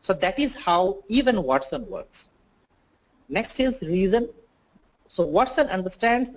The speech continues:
underlying ideas and concepts, and, and, and, and, and, and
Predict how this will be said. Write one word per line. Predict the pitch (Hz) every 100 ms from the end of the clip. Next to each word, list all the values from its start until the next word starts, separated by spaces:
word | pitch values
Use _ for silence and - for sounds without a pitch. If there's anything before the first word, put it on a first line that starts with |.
| -
underlying | 147 160 175 185 196 196 -
ideas | 123 131 139 185 190
and | 180
concepts, | - 135 143 208 214 - - _ _ _ _ _ _ _ _ _ _ _ _ _
and, | 190 196 190 -
and, | 175 175 -
and, | 165 -
and, | 175 165 -
and, | 151 151 151
and | 151